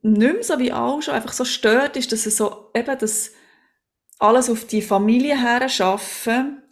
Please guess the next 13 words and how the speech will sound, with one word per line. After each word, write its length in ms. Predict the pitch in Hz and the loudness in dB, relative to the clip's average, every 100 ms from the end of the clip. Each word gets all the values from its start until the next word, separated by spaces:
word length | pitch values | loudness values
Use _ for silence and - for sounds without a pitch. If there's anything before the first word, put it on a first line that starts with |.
| _ | _
und 300 | 208 214 202 | -2 -2 -2
so 420 | 202 208 202 196 - | -4 -2 0 -2 -8
sehr 500 | - - 220 247 254 | -12 2 4 6 6
we-, 260 | 233 240 - | 6 6 2
also 200 | - 220 | -4 -6
gefühlt 420 | - 269 311 302 | -6 -2 -2 0
sehr 200 | 233 233 | 0 2
wenig 320 | 233 233 220 208 | 2 0 -2 0
Platz 460 | 196 214 - - | 2 0 -4 -4
ist 160 | 202 - | -4 -2
für 220 | 196 - | -6 -4
andere 440 | 180 196 202 208 | -4 -4 -2 -2
Lebenskonzepte. 1300 | 196 180 185 190 185 - - 190 185 160 175 - _ | 0 -2 -2 -6 -6 -8 -6 -6 -4 -6 -8 -14 _